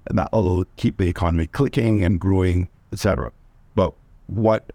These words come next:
I think we haven't done, and, and, and this is generational, is, um, uh, we, we've been on the, I guess, the proverbial back foot. We, we, we've, um, we've reacted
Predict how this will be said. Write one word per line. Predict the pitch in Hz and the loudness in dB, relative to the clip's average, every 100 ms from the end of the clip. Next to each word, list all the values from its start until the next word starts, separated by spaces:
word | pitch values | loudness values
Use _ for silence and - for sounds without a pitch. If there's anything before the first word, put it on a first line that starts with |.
| - | -4
I | 85 | -2
think | - - - - - | -2 -6 -6 -12 -12
we | 95 90 | -6 -6
haven't | - 143 135 - | -2 0 0 -2
done, | - 76 - | -6 -6 -4
and, | 85 87 - | 0 0 0
and, | 87 - | -2 0
and | 90 | 0
this | 98 | 2
is | 92 80 | -2 -4
generational, | - 95 82 82 87 80 92 87 | -2 0 2 2 0 0 0 0
is, | 78 - _ _ | -2 -10 _ _
um, | - 85 82 82 80 - - | -2 0 2 0 -2 -4 -6
uh, | 85 85 85 80 | -2 0 0 0
we, | 101 | 0
we've | 90 104 82 | 2 0 2
been | 95 92 - | 2 2 0
on | 95 92 85 87 | 0 2 2 2
the, | 87 85 82 - _ _ _ 90 | 2 0 -4 -8 _ _ _ -2
I | |
guess, | 92 - - | -2 -4 -8
the | - | -6
proverbial | - 90 90 92 90 - - | -2 0 2 2 0 -2 -6
back | 87 - - | -4 -4 -6
foot. | 95 92 - | -4 -6 -4
We, | 98 98 | -2 0
we, | 95 95 82 | 2 0 0
we've, | 78 101 85 85 | 0 0 2 0
um, | 85 80 80 80 _ _ _ _ - _ _ - | 0 2 0 -4 _ _ _ _ -20 _ _ -2
we've | 113 - | 0 0
reacted | 95 101 92 - - 76 69 | 0 2 2 -2 -4 -2 -4